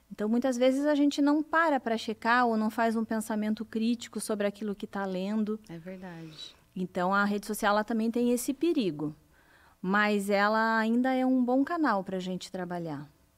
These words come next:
Speaker 1: E ali, dependendo da rede que se usa, você também segmenta em alguns públicos, né?
Speaker 2: Sim.
Speaker 1: Faixa etária, perfil. Então, a gente também consegue conversar com várias, com
Speaker 2: É.
Speaker 1: várias faixas etárias ali.
Speaker 2: Sim,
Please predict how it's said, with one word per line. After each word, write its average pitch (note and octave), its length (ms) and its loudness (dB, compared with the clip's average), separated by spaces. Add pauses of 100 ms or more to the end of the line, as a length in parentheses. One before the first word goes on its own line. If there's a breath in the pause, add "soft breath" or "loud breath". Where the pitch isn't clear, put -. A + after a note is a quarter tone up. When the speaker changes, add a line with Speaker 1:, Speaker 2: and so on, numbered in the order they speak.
(520 soft breath)
Speaker 1:
E G3+ 160 -2
ali, G#3 480 0
dependendo A#3 640 0
da G#3 120 0
rede A3+ 480 0
que - 80 -16
se G3+ 200 -4
usa, A3 500 0 (460 loud breath)
você G3 240 -6
também A#3+ 320 0
segmenta A#3+ 580 -2
em B3 80 0
alguns A#3+ 540 -2 (120)
públicos, G#3+ 520 -2
né? F3+ 200 -4
Speaker 2:
Sim. - 260 -6
Speaker 1:
Faixa A3+ 300 2
etária, A3+ 600 0
perfil. A#3 880 -2 (360 loud breath)
Então, G3+ 140 -10
a G#3+ 60 -4
gente A#3 220 -4
também B3+ 220 0
consegue C#4 400 -2
conversar A3+ 540 0
com G#3 200 -6
várias, G#3+ 760 -2 (400)
com A#3+ 120 -4
Speaker 2:
É. A3+ 40 -2
Speaker 1:
várias A#3+ 360 0
faixas A3+ 260 -4
etárias F3 540 -6
ali. D#3 180 -8
Speaker 2:
Sim, G3 340 -10